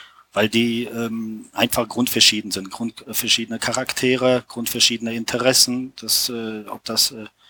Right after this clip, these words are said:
politische Dinge sind oder, also die konnten sich nie leiden. Das ist in Polen sehr bekannt. Die machen die,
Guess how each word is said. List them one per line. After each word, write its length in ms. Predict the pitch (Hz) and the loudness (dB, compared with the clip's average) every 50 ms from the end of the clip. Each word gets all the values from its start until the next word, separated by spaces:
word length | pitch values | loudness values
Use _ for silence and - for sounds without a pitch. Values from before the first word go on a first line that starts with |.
| - - - _ _ | -20 -20 -20 _ _
politische 500 | - 123 123 156 160 - 156 135 - 143 120 | 2 6 6 6 6 6 6 6 6 4 2
Dinge 300 | 117 135 139 139 135 127 | 2 4 6 8 6 6
sind 320 | 107 113 127 131 131 - | 8 6 6 4 2 0
oder, 440 | 131 117 110 113 110 110 107 104 101 _ 104 _ | -2 -2 0 2 2 2 0 -2 -4 _ -12 _
also 260 | 104 110 104 107 104 _ _ _ _ - | -2 -2 -2 -2 -6 _ _ _ _ -4
die 80 | 120 - | -2 2
konnten 240 | - 127 120 117 | 2 2 2 4
sich 140 | 110 107 - | 2 2 2
nie 100 | 117 113 | 2 0
leiden. 400 | 104 101 101 104 110 127 131 - _ _ | 0 0 0 0 -2 -2 -6 -10 _ _
Das 160 | 113 104 117 | -6 -4 0
ist 120 | 110 - | 0 0
in 100 | - 101 | 0 0
Polen 280 | - - 117 120 113 110 | -2 0 2 4 4 6
sehr 160 | 107 117 120 | 6 6 6
bekannt. 400 | 113 110 - - 110 110 139 - _ _ - - - - _ _ - | 6 4 2 2 0 0 -2 -4 _ _ -18 -18 -18 -18 _ _ -4
Die 220 | 110 107 104 107 | -2 -2 -2 -2
machen 380 | 104 107 110 110 110 - 110 101 | -2 0 -2 -2 -2 -4 -10 -8
die, 320 | - 110 107 107 107 104 | -8 -8 -6 -6 -8 -8